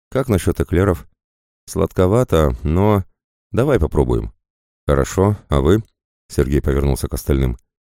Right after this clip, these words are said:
"Томатный сок с колой, взболтать, но не смешивать".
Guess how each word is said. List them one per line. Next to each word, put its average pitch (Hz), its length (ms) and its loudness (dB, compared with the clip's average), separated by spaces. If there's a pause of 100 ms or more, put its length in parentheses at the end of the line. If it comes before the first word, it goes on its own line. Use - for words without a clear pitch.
(260)
"Томатный 117 500 2
сок - 280 -2
с - 60 -12
колой, 85 440 2 (100)
взболтать, 90 800 0
но 104 140 2
не 95 100 4
смешивать". 78 520 0